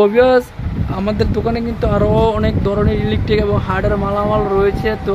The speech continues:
আপনারা এখানে দেখতেই পাচ্ছেন। তো যারা নিতে চান, তো যে কোনো প্রোডাক্ট আমাদের কাছ থেকে একদম স্বল্প মূল্যে পাবেন, একদম পাইকারি দামে। অবিশ্বাস্য ডিসকাউন্টে এবং রয়েছে আমাদের কেবলস রয়েছে, আরও বিভিন্ন ইলেকট্রিক, সকল প্রকার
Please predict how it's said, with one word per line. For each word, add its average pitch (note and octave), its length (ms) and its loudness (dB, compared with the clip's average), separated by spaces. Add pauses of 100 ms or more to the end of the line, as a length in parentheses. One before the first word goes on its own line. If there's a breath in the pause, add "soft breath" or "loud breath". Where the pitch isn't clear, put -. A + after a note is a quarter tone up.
আপনারা G3+ 240 -4
এখানে G3+ 220 -2 (140)
দেখতেই G3 420 -2
পাচ্ছেন। G#3+ 400 0 (960)
তো F#3 60 -2 (160)
যারা A3+ 280 2
নিতে A3+ 260 0
চান, A#3+ 140 -2 (140)
তো G#3+ 60 0 (260)
যে A3 160 -4
কোনো C#4+ 140 2 (120)
প্রোডাক্ট B3+ 360 -2
আমাদের A3+ 260 -4
কাছ A#3 200 -4
থেকে A#3 220 -4
একদম A#3+ 220 -2 (100)
স্বল্প A3+ 200 -2 (120)
মূল্যে B3 300 -2
পাবেন, A3 240 -2 (600)
একদম - 320 -2 (140)
পাইকারি A#3 440 -2
দামে। F#3+ 220 -2 (1300)
অবিশ্বাস্য A#3 400 -2 (100)
ডিসকাউন্টে A#3 560 -2
এবং A#3 200 -2
রয়েছে A3+ 240 -2
আমাদের A3 180 -4 (120)
কেবলস A3 380 0 (120)
রয়েছে, A3 260 -2 (120)
আরও G3 120 -6 (100)
বিভিন্ন A3+ 240 -6 (140)
ইলেকট্রিক, A3 340 -6 (100)
সকল - 300 -2
প্রকার B3 180 -6